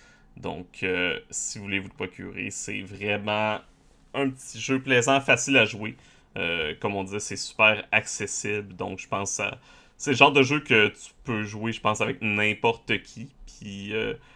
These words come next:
c'est un peu comme un brainstorm, là. Il y a pas de mauvaises idées. Tu bâtis sur les idées des autres. Puis, euh, ça risque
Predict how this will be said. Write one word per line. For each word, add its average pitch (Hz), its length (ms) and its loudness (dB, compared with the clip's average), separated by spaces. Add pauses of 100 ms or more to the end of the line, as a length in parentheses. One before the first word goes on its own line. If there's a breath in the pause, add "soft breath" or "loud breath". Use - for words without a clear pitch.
(120)
c'est - 140 -8
un 107 80 4
peu 117 100 -2
comme 107 180 2
un 101 100 2
brainstorm, 101 800 -2
là. 113 100 -6
Il 107 60 -8
y 98 40 -6
a - 40 -4
pas 98 140 -6
de 101 80 -6
mauvaises 95 500 -6
idées. 101 360 -10 (100)
Tu - 100 -20
bâtis 92 280 2
sur - 160 -8
les 92 180 -10
idées 98 120 -8
des 92 260 -10
autres. - 180 -12 (180)
Puis, - 300 -20
euh, - 60 -14 (920 soft breath)
ça - 200 -4
risque 101 440 -2